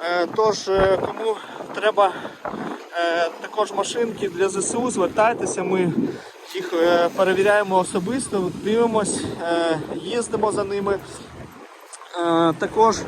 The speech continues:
повністю супроводжуємо все, е, щоб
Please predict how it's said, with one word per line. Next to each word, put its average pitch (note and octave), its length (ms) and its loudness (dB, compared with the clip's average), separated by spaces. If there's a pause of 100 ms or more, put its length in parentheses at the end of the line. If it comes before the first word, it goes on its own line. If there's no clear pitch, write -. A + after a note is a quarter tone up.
(360)
повністю G#3+ 500 2
супроводжуємо G3+ 920 2
все, G#3 360 4
е, G3 40 2 (1500)
щоб G3 400 2